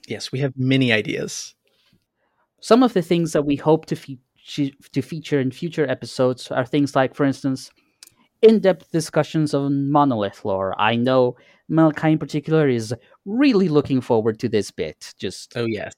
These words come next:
Speaker 2: that's his thing.
Speaker 1: Yes, I love the lore of Monolith. I think about it
Speaker 2: Mm-hmm.
Speaker 1: all the time. I was out hiking today, and while I was hiking, I was thinking about <laughs> Monolith lore. I really do
Speaker 2: Mm-hmm.
Speaker 1: love it. Um,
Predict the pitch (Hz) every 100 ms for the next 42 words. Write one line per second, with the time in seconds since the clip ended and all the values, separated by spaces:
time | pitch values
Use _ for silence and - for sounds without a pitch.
0 | - 139 131 - 131 117 123 113 101 107
1 | - - 117 120 117 120 123 123 113 110
2 | 113 113 117 107 110 110 110 _ _ _
3 | - 98 104 98 120 107 104 104 107 107
4 | - 151 160 175 - 127 135 113 104 98
5 | 98 - 113 110 - - - 117 110 117
6 | 110 113 113 113 117 113 127 127 123 117
7 | 117 123 123 131 123 - 123 117 117 117
8 | 117 139 - 147 160 - - - - -
9 | - _ - - - - - - 123 120
10 | 117 110 110 104 101 98 - _ _ _
11 | _ - 110 107 104